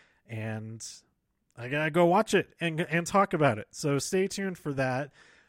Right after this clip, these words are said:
Um, Survivor also started tonight. I'll have an episode about that. That'll be, like, really, really quick episode, I think. Won't be nearly as in-depth as these ones.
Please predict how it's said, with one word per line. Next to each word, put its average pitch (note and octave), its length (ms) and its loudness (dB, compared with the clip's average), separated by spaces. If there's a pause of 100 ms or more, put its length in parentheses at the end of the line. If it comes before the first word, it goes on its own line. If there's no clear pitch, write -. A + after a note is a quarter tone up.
Um, C#3+ 300 0
Survivor F3 580 4
also D3+ 260 2
started C#3+ 400 0
tonight. F#3 520 0
I'll C#3+ 120 2
have C#3 140 2
an C#3 100 -8
episode C#3+ 420 -2
about B2 340 -6
that. D3 300 0
That'll D#3 240 0
be, D3+ 180 0
like, A#2+ 240 -4
really, D#3 580 0
really C3 360 0
quick - 360 -6
episode, A2+ 420 -10
I G#2 80 -14
think. G#2 340 -18 (420)
Won't A2+ 180 -14
be A2 120 -10
nearly A2 340 -8
as G#2 120 -14
in-depth G2+ 340 -14
as F#2+ 80 -16
these G2 240 -16
ones. F#2+ 260 -18